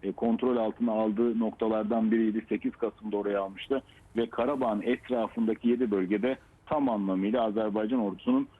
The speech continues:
kontrol altına girecek. Bir Aralık itibariyle bölgedeki en geniş, tam Dağlık Karabağ'ın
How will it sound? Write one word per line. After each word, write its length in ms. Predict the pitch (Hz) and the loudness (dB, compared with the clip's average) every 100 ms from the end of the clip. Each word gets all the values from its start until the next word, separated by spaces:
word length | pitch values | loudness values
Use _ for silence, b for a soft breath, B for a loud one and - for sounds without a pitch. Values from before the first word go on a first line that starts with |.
| - | -14
kontrol 420 | - 127 110 127 120 | -2 -2 0 0 2
altına 360 | 110 - 117 | 0 0 0
girecek. 380 | 104 107 117 135 - | 2 2 2 -2 0
Bir 120 | 117 123 | 0 2
Aralık 360 | 110 113 117 | 2 0 0
itibariyle 760 | 110 - 107 110 104 101 113 131 B B - | -2 0 -2 0 2 2 2 -2 B B -4
bölgedeki 680 | 143 147 131 117 113 147 147 | 0 2 2 2 0 0 0
en 340 | 147 156 139 120 | 0 0 2 2
geniş, 420 | 120 101 - - | 2 2 -4 -6
tam 260 | 143 127 113 | -2 0 2
Dağlık 280 | 120 120 120 | 2 0 0
Karabağ'ın 460 | 123 120 117 123 | -2 0 0 0